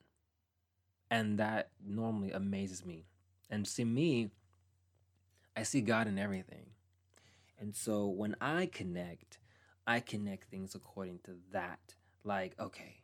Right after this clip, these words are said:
I see, I can see how and why he did it. But just because my understanding is the way I understand and how God did this doesn't mean that I know how God is and how God does things, you know? God is not man. I can only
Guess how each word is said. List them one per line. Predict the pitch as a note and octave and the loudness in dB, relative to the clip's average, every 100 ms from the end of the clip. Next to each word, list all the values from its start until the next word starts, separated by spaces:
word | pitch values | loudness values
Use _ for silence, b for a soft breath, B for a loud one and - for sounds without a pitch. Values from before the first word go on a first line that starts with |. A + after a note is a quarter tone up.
| _ _ _ _ - | _ _ _ _ -6
I | A2 | -4
see, | - - A#2 G#2+ G#2 - _ _ - | -2 -2 0 0 -4 -10 _ _ -4
I | |
can | A2+ G#2+ | -4 -6
see | - A2+ G#2 | -4 -4 -2
how | - A2+ A2 G#2+ | -2 -2 -2 -2
and | G2 | -4
why | G2 F#2+ | -4 -4
he | - G2 | -4 -6
did | G2+ G2 | -2 -4
it. | F2 - b b b _ | -4 -12 b b b _
But | C3+ A#2+ - - _ - - _ A2 | 4 4 2 -8 _ -20 -20 _ 2
just | A#2 C3 | 4 4
because | A#2 - G#2 | 0 2 2
my | F#2+ F#2 G#2 | 4 4 4
understanding | A#2+ F#2+ F#2+ G#2 F#2 F#2 | 4 2 0 -4 -4 -4
is | F#2 | -6
the | F#2 | -6
way | F2+ F2+ | -4 -4
I | - G2 | -4 -4
understand | G#2+ F#2+ F#2+ F2+ | -2 -4 -6 -8
and | F2+ | -8
how | F#2 F#2 | -10 -8
God | F#2+ F#2 F2+ | -2 -2 -2
did | F2 | -4
this | G#2 | -4
doesn't | - F#2 F2+ | -4 -6 -4
mean | F2+ F#2 | -4 -2
that | F2 E2 | -2 -2
I | F#2+ F#2 | -2 -2
know | F#2+ F2+ F2 - _ | -2 -2 -4 -10 _
how | A#2 G#2+ | 2 2
God | F#2 E2 D#2+ - | 2 0 0 -2
is | A#2+ F2+ F2 | -2 -2 -4
and | F2 | -10
how | F2 F2+ | -8 -8
God | F2 F2 E2 F2 | -6 -6 -6 -2
does | A#2 A2+ | -2 -2
things, | - D2+ - - | -10 -20 -20 -12
you | F2+ | -10
know? | - G2+ B B B B - | -8 -10 B B B B -4
God | A2+ A#2 | -2 0
is | G2 | -2
not | G2+ A2 - | 0 2 2
man. | G2+ D#2+ - D2 | 0 -2 -10 -8
I | A2+ A#2+ | -2 -2
can | A#2 G2 | -2 -4
only | G#2 G2+ G2 | -2 -2 -2